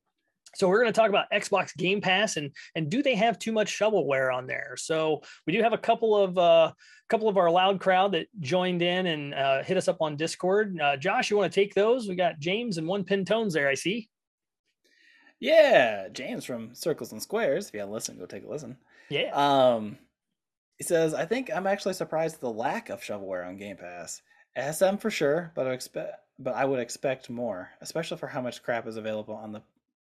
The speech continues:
Speaker 2: PlayStation Store slash for sale on, and on the Xbox Store, for exa-, example." Uh, yeah,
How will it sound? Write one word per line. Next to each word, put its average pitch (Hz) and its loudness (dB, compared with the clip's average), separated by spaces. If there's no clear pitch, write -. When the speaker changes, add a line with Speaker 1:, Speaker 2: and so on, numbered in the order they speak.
Speaker 2:
PlayStation 101 -12
Store 104 -8
slash 107 -8
for 101 -16
sale 120 -2
on, 104 -12
and 104 -8
on 98 -6
the 101 -10
Xbox 101 -10
Store, 71 -16
for - -20
exa-, - -20
example." 92 -20
Uh, 262 6
yeah, 175 -2